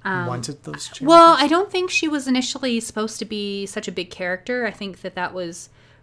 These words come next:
Speaker 1: that part was written for her when, when she, either sometime in between the pilot and the first episode, or, uh, you know, but she, she becomes a much more central character to, to the plot than you would be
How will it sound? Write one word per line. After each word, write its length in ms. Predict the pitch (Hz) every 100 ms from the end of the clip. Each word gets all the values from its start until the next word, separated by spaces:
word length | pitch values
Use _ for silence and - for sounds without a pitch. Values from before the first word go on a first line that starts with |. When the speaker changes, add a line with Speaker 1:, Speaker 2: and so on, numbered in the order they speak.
| _ _
Speaker 1:
that 200 | 202 196
part 200 | - 220
was 160 | 190 185
written 220 | 185 180
for 240 | - 185
her 180 | 180 202
when, 400 | 190 180 175 -
when 460 | 185 180 180 175 175 - - - _
she, 540 | - - 180 170 170 - _ _ -
either 540 | 202 220 214 208 202 - -
sometime 460 | - 277 285 294 254
in 100 | 247
between 260 | 240 240
the 60 | 214
pilot 400 | 208 220 208 196
and 180 | 190 190
the 60 |
first 300 | 190 196 190
episode, 480 | 165 - - 214 220 -
or, 460 | 185 185 185 180 185 - - - -
uh, 320 | 170 160 147 - - _ _ _ -
you 140 | 214
know, 260 | 180 170 175 _ _ _ _ _ _ _ _ _ _ _ _ _ -
but 180 | 220 214
she, 340 | - 233 220
she 160 | 196 226
becomes 420 | 226 - 233 214
a 60 | 196
much 280 | 196 -
more 100 | 208
central 280 | 185 196 -
character 400 | - 180 175 165
to, 400 | 151 180 156 160 - _ - _ _ _ -
to 120 | 214
the 80 | 185
plot 400 | - 185 170 -
than 200 | 180 180
you 100 | 180
would 220 | 180 165
be 300 | 185 175 175